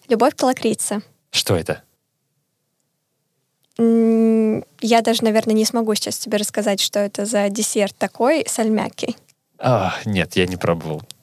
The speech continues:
Speaker 1: Хорошо, мы обязательно с тобой попробуем. Ну,
Speaker 2: Давай.
Speaker 1: как так? За два года.
Speaker 2: А, бывает.
Speaker 1: Факт два. Стакан молока с каждым приемом пищи.
Speaker 2: О, это точно про меня. Каждый завтрак, э, обед и ужин обязательно наливаю себе стакан молока.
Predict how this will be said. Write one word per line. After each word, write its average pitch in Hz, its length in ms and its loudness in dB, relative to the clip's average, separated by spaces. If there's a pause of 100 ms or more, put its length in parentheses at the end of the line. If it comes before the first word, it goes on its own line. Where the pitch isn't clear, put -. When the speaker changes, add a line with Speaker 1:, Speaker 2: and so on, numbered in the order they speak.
(220)
Speaker 1:
Хорошо, 226 340 2
мы 220 120 4
обязательно 226 320 0
с - 40 -8
тобой 214 160 -4
попробуем. 233 540 0
Ну, 226 220 2
Speaker 2:
Давай. 82 260 2
Speaker 1:
как - 200 -6
так? 311 200 0 (100)
За 240 180 0
два 254 180 0
года. 240 420 2 (160)
Speaker 2:
А, 247 80 -2
бывает. 87 500 2 (220)
Speaker 1:
Факт 302 240 2
два. 226 300 0 (420)
Стакан 247 480 0
молока 220 440 0 (120)
с - 100 -10
каждым 247 380 0
приемом 214 400 2
пищи. 208 400 -2 (220)
Speaker 2:
О, 98 200 0
это 90 240 0
точно 104 500 0
про 95 160 -2
меня. 85 380 0 (140)
Каждый 104 360 2
завтрак, 101 580 0
э, 90 320 2
обед 90 340 0
и - 20 -2
ужин 120 380 2
обязательно 90 520 -2
наливаю 87 420 2
себе 87 240 -4
стакан 90 360 -2
молока. 95 380 0